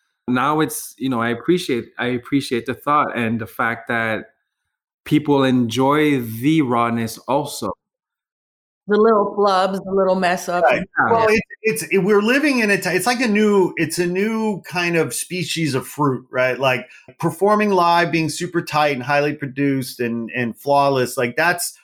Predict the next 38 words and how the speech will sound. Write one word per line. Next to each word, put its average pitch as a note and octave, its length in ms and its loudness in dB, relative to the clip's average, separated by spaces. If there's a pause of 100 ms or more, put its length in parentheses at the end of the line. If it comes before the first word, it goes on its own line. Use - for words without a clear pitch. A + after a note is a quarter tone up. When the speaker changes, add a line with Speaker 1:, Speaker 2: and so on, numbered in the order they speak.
(120)
Speaker 3:
that's D3+ 240 0
a C#3 100 0
fruit, D#3 460 2
that's D3 240 2
an C#3+ 100 2
orange C#3 400 2
or B2 80 0
an A#2+ 80 -2
apple C#3+ 320 0
or A#2+ 60 -2
whatever. B2+ 380 0
Like, A#2+ 200 -4
this F3+ 180 0
live, D#3+ 580 2
raw D3 380 4
streaming D3+ 520 -2
stuff G2+ 420 -2 (420)
is, D3+ 120 -4
like, E3+ 180 0
a E3 60 0
new, F#3 520 4
it's E3 160 -4
a F#3+ 80 2
new G#3+ 300 -2
thing. D3+ 420 -4
And, C#3 160 0
like, D3 240 0
people, G#3 360 -2
I E3+ 80 2
think, D#3+ 340 -4
are, C3+ 400 2 (580)
are C#3 200 4
very, D#3+ 520 2
they're, C#3 280 0
they're C3 160 0
aware, B2 320 -2
they, C#3 240 0
they C3 540 -2